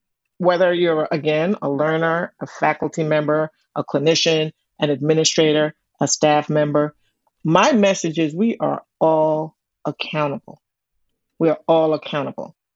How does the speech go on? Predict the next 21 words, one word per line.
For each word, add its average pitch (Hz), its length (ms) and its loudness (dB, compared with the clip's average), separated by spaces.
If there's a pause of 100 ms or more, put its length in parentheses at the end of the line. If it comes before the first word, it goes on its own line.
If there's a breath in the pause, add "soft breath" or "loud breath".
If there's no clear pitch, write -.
(220)
right? 180 380 -4
Because 156 460 0
when 160 180 0
you 160 260 0 (500 soft breath)
take 202 300 0
this 165 220 0
diversity 165 580 0
of 151 140 -2
people's 156 300 -4
perspectives, 180 1000 -2 (440)
the - 120 -2 (120)
equity, 185 680 0 (560)
uh, 156 240 0
not 165 280 -2
just 156 240 -4
in 151 80 -4
what 151 160 -4
we're 147 120 -2
doing 156 380 0
in 139 100 -4
healthcare 143 760 -2